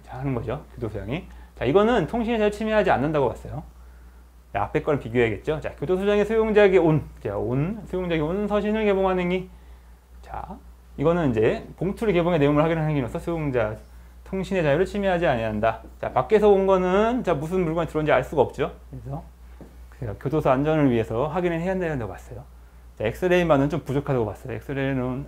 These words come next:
그 안에 뭐가 들어있는지 정확하게 알 수 없다. 자, 그러다 보니까 이거는 이제 통신의 자유 침해하지 않는다고 봤어요. 서신 개봉을 해도. 자, 이제 정신생활 영역의 자유로 넘어왔네요. 자, 양심의 자유.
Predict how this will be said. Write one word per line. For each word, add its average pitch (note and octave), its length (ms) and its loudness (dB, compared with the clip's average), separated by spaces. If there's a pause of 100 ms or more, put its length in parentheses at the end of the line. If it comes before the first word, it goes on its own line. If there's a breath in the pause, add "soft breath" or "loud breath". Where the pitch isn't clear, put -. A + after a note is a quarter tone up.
(100)
그 A#2 100 -2
안에 G#2+ 180 0
뭐가 G#2+ 240 -2
들어있는지 G#2 400 -6 (180 loud breath)
정확하게 C3+ 340 -2
알 G2+ 60 0
수 - 120 -4
없다. C#3 400 0 (340 soft breath)
자, A2+ 140 -6
그러다 C3 280 2
보니까 C#3+ 680 2 (500 soft breath)
이거는 A2 420 -4
이제 G#2+ 400 -8
통신의 D3+ 240 -6
자유 B2 140 2
침해하지 D#3 260 -6
않는다고 A2 280 -2
봤어요. C3+ 440 -10 (220)
서신 C#3 240 -8
개봉을 G#2+ 360 -8
해도. C#3 520 -2 (2500 soft breath)
자, F#2+ 160 0
이제 G2 120 -4
정신생활 E3+ 560 2
영역의 C3+ 360 4
자유로 A2+ 280 -4
넘어왔네요. G2+ 840 -4 (960 soft breath)
자, G#2+ 120 -4
양심의 E3 440 0
자유. D3+ 500 2